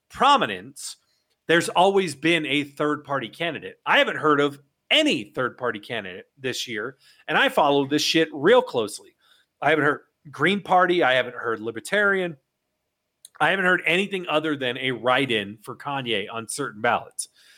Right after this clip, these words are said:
So it is pretty interesting that they're not even, like, fucking with it. They're like, "Put the Biden on the skin or else it gets the hose again.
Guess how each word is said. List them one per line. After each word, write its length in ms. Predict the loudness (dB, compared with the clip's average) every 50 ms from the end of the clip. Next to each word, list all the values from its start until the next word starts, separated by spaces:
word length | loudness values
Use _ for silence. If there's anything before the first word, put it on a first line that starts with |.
| _ _ _
So 140 | 2 4
it 80 | 6 6
is 120 | 6 2
pretty 260 | 2 -2 0 2 2 0
interesting 400 | 0 -2 -6 -6 -6 -6 -4 -4
that 140 | -4 -4
they're 100 | -4 -4
not 200 | -2 0 0 0
even, 340 | 0 -2 -4 -6 -8 -10 -14 _ _ _ -10
like, 300 | -8 -8 -8 -8 _ _ _ _ _ _ _
fucking 380 | _ 0 0 0 2 2 -2 -4
with 160 | -4 -4 -4
it. 180 | -6 -8 -8
They're 80 | -8 -6
like, 220 | -6 -6 -6 -8 _ _
"Put 160 | -4 -2 -2
the 60 | 0 2
Biden 280 | 2 2 2 4 2
on 80 | 0 0
the 80 | -2 -4
skin 320 | -8 -8 -8 -8 -6 -4
or 120 | -4 -4
else 180 | -4 -4 -6 -8
it 80 | -12 -10
gets 180 | -10 -10 -8
the 100 | -6 -4
hose 260 | -4 -4 -4 -6 -10
again. 220 | -16 -18 -20 -20